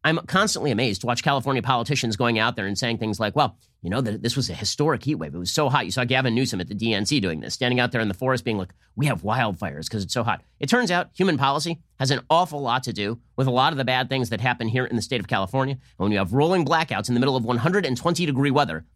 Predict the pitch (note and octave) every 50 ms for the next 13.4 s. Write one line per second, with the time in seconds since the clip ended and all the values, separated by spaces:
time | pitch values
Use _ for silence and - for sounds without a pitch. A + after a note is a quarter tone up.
0 | _ - C#3 B2+ F3+ D3+ C3 E3 C#3 G3 G#3 G#3 - - E3 F3+ - - F3+ C3+
1 | G#2+ B2+ D3 C3+ D3+ C#3+ C#3+ C#3 B2 G#2 - B2 B2+ D#3 - - C#3 C3+ C#3 C#3
2 | B2 A2 - C3+ D3 C#3+ A2+ F#2+ - - - - C#3 B2 B2+ A#2+ G#2 D#2+ G#2+ G2
3 | F#2+ A#2 - C3+ C3 C3 C3 - - C#3+ - - _ _ _ _ _ _ _ -
4 | - E4+ B3 E3 - C3 C#3+ F#3 F#3+ - - D#3 D3+ C3+ A#2 C#3+ G2+ - C3+ B2+
5 | - - C#3+ A2 G#2 G2 F#2+ - _ _ - C#3+ C3+ A#2 C#3+ G2+ - - - _
6 | _ _ _ _ _ _ _ _ _ _ - A2+ A#2+ C#3+ C3 C3+ C#3+ D3+ C#3 D3+
7 | B2+ B2 A#2 G#2+ F#2 - - - - - D3+ B2 - - - - - _ - -
8 | - _ _ _ _ _ _ _ - - C#3+ C#3 C3+ C3+ B2+ B2+ - F3+ D#3+ C#3
9 | - C3 A#2+ D#3+ G3 A3+ A#3 A3 F#3+ C#3 C3+ A#2+ A#2+ G2 G2+ G2+ G#2 G#2 - D#3+
10 | F3 F3+ G3+ F3 - F3 D#3 B2 B2 A#2 G2 G2+ F#2+ G2+ G#2+ A#2 C3+ D3 C#3 C#3+
11 | D#3 - C3+ - C3 - - D#3+ F3 F3+ G#3 G3+ - F#3+ F3 D3+ D3 C3 A2+ G#2+
12 | G2 G#2 G#2 F#2+ A#2+ A#2+ F2+ A2 G#2 - - C#3+ C#3 - - G#2+ F#2 - G#2 F#2
13 | F#2 - D#3+ E3 E3 E3+ D3+